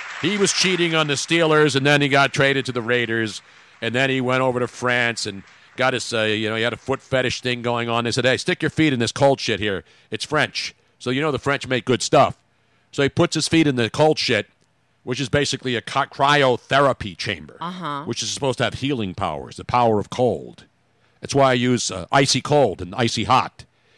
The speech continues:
Speaker 1: and Therafreeze.
Speaker 2: Except in, in France, they was, they would probably say cryotherapie.
Speaker 1: Yeah, oui.
Speaker 2: Oui, oui.
Speaker 1: Oui, oui. Oui, oui.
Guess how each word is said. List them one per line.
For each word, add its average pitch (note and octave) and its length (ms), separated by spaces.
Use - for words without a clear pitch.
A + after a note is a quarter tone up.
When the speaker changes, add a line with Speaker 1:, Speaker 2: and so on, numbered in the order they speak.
Speaker 1:
and G#2 180
Therafreeze. A#2+ 880
Speaker 2:
Except G3 360
in, F#3 180
in - 160
France, F3+ 300
they F3 100
was, - 320
they D#3+ 140
would D3 180
probably D#3 440
say C#3+ 420
cryotherapie. F#3+ 720
Speaker 1:
Yeah, F#2 240
oui. G#2+ 220
Speaker 2:
Oui, G3 200
oui. A#3+ 260
Speaker 1:
Oui, F#2+ 120
oui. B2 180
Oui, F#2+ 180
oui. F#2 240